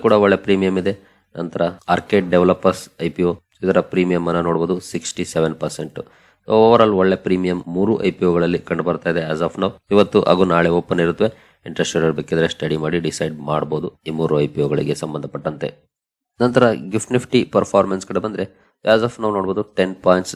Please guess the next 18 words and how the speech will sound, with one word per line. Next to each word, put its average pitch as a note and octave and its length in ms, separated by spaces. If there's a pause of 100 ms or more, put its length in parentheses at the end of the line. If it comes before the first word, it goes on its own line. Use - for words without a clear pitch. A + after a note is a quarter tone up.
ಡೌನ್ F2 240
ಅಲ್ಲಿ F2+ 140
ಗಿಫ್ಟ್ E2+ 320
ನಿಫ್ಟಿ E2 220 (140)
ಟ್ರೇಡ್ E2 160
ಆಗ್ತಿದೆ. - 460 (180)
ಅಂದ್ರೆ A#2 180
ಫ್ಲಾಟಿಶ್ F2+ 600
ಪರ್ಫಾರ್ಮೆನ್ಸ್ F2+ 520 (100)
ನೋಡ್ಲಿಕ್ಕೆ E2 300
ಸಿಗ್ತಾ - 400
ಇದೆ. C#2+ 100 (420)
ಹಾಗೆ E2 200 (200)
ನಿಕ್ಕೈಯಲ್ಲಿ E2+ 480 (140)
more E2 140
than D#2 160
three E2+ 160
hundred D#2+ 200